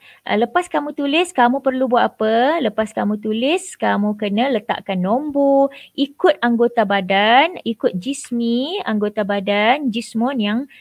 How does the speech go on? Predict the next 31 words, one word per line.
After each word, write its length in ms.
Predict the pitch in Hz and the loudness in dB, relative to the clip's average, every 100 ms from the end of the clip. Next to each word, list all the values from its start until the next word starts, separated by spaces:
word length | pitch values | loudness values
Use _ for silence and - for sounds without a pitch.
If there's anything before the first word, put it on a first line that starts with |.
| _ | _
kita 240 | 220 214 | -6 -6
pelajari. 880 | 208 208 196 190 185 196 180 175 190 _ _ 240 | -4 -2 -2 -2 -2 -2 -4 -6 -8 _ _ -2
Eh? 220 | 320 554 - _ _ _ | -2 -2 -6 _ _ _
Okey, 160 | 185 180 | -8 -4
siapa 240 | 175 - | -2 0
yang 160 | 233 233 | 0 2
dah 120 | 240 | -2
siap 360 | - 320 349 | 0 2 2
maknanya, 640 | 220 - 220 233 247 302 381 508 _ - _ - | 0 -4 -2 0 -2 -2 -4 -6 _ -20 _ -12
ah, 320 | 175 175 175 | -8 -8 -8
dah 240 | 175 190 | -8 -8
okey 320 | - - 277 | -8 -4 0
lah 80 | 349 | 0
tu. 160 | 349 302 370 494 _ _ | 0 2 2 0 _ _
Ah, 640 | 226 240 254 254 247 233 | -6 -4 -2 0 0 0
siapa 320 | 233 240 262 | -2 -4 -4
yang 80 | 254 | -4
dah 80 | 262 | -4
siap 320 | 254 294 262 | -4 -6 -4
tu, 80 | 339 440 - _ _ - | -2 -4 -6 _ _ -12
dah 240 | 196 202 | -8 -6
okey 320 | 233 - 269 | -6 -4 -2
lah 160 | 294 320 | -2 -2
tu. 160 | 285 302 427 - _ _ _ _ - | -2 -2 -4 -8 _ _ _ _ -8
Dah 80 | |
tahulah 400 | 208 233 254 302 | -2 2 2 2
ada 240 | 302 233 247 | 2 4 2
nombor-nombor, 880 | 240 240 240 233 226 226 208 190 202 | 2 2 4 4 2 2 2 0 -2
eh. 160 | 349 480 | -4 -2
Sebab 160 | 269 294 | 0 2
kadang-kadang 480 | 277 302 294 349 | 0 0 2 2